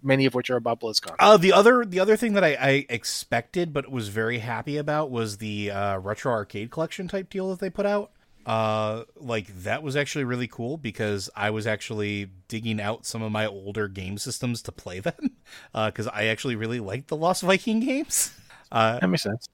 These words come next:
Speaker 2: so, like, seeing them not only show up and release on all the, the gaming platforms, uh, simultaneously, but see it in the Blizzard launcher, uh, the Battle dot net launcher was actually pretty cool, uh, and made me very happy. Like, it's just a re-, it was a really nice, unexpected.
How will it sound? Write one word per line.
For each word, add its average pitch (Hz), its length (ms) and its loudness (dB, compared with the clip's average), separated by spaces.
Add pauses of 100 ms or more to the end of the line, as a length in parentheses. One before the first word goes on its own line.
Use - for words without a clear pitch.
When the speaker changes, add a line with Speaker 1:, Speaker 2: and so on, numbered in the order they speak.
(240)
Speaker 2:
so, 156 160 0
like, 139 180 2
seeing 175 340 -2
them 160 260 -2
not 147 180 0
only 156 180 -2
show 139 280 0
up 131 120 0
and 127 140 -6
release 120 400 -2
on 110 520 -2 (420)
all 117 220 4
the, 110 200 0
the 107 160 -8
gaming 110 340 0
platforms, 104 1080 -4
uh, 101 360 -4
simultaneously, 113 800 -4
but 104 240 -10
see 104 260 -4
it 104 60 0
in 107 80 -2
the 104 60 -4
Blizzard 104 320 -4
launcher, 104 520 -4 (400)
uh, 107 280 0
the 95 100 -6
Battle 101 220 2
dot 98 160 -2
net 107 160 -6
launcher 123 320 -4
was 104 160 -6
actually 104 280 -4
pretty 104 280 -8
cool, 101 200 -8 (200)
uh, 101 160 -2
and 107 120 -4
made 120 100 -4
me 127 100 -2
very 127 220 -2
happy. 92 360 -8
Like, 98 160 -10
it's 110 140 -8
just 113 100 -8
a 113 80 -2
re-, 104 180 -4
it 107 80 -4
was 107 120 -6
a 110 60 -4
really 113 280 -4
nice, 117 220 0
unexpected. 110 580 -4